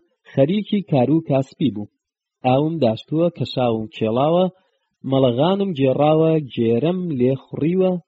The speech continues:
خۆیانم هەڵداوەتەوە و لەبەر شنەی زریانی فێنک شەنم کردووە. مالووسکم زرینگاندوتەوە، باڵەکەوم کردووە و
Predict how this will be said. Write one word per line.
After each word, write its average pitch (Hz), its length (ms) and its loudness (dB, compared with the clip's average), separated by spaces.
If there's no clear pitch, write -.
خۆیانم 147 580 0
هەڵداوەتەوە 117 800 -2
و 185 120 2
لەبەر 139 440 4
شنەی 160 360 -4
زریانی 147 640 0
فێنک 123 400 -4
شەنم 131 340 -4
کردووە. 147 420 -4
مالووسکم 123 680 0
زرینگاندوتەوە، 127 960 0
باڵەکەوم 123 840 0
کردووە 165 440 0
و 175 140 0